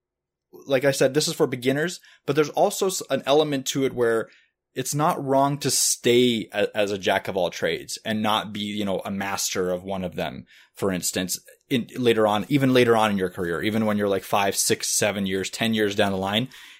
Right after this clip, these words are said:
it's not a bad thing to, to be open-minded again and, like, try different things as you're going through and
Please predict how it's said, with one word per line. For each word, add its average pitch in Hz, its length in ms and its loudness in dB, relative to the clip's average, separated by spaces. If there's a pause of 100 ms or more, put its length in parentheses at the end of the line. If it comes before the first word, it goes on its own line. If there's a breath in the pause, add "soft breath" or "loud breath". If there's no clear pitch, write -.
(140 loud breath)
it's 123 180 0
not 139 160 6
a 139 80 6
bad 113 340 0
thing 143 260 -4
to, 117 260 -4 (120)
to 113 220 4
be 107 500 -6
open-minded 117 640 0
again 127 300 2
and, 117 140 0
like, 98 160 -4
try 110 320 0
different 98 360 -4
things 92 300 -6
as 90 160 -8
you're 92 80 -8
going 87 320 -4
through 90 340 -8
and 87 220 -8